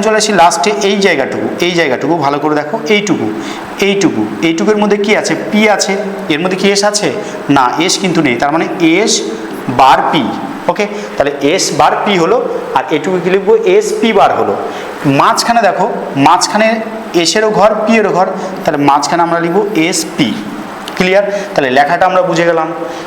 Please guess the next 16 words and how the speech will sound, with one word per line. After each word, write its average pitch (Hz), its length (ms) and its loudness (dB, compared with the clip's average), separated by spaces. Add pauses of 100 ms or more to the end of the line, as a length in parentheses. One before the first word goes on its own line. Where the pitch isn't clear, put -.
(240)
এরপর 220 200 2 (100)
আর 175 120 4
একটা 190 180 0
জিনিস 165 220 4
দেখো, 147 180 0 (240)
এই 208 80 0 (120)
বৃত্তগুলোর 208 580 2 (260)
ঠিক 220 120 -2 (180)
বাইরে 143 300 4 (520)
আর 139 60 6 (180)
এই 170 80 2 (140)
বক্সটার 175 480 2
ভেতরে, 143 320 0
মানে 165 100 2 (140)
এই 196 120 2
যে 214 60 2